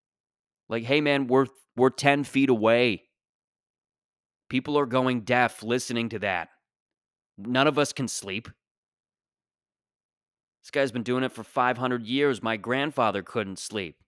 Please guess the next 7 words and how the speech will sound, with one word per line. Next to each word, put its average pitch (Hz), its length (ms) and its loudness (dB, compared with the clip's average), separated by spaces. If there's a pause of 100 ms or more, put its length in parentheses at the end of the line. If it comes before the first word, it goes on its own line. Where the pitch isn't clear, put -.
(340)
His 127 220 -2
father 127 320 0
before 131 400 -2
that, 131 400 0
that 120 220 -4
guy's 110 280 -2
dad. 85 380 -6